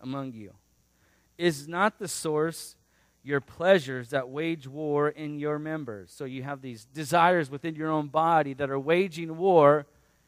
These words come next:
is what he's talking about. Look at what he says in verse two.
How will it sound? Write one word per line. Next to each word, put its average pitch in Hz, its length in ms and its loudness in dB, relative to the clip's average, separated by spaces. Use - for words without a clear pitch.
is 123 100 -20
what 147 120 -12
he's 131 160 -12
talking 156 360 -4
about. 131 360 -2
Look 147 180 -12
at 175 60 -10
what 175 80 -8
he 160 80 -8
says 151 280 2
in 147 80 -12
verse 151 240 -6
two. 139 280 -8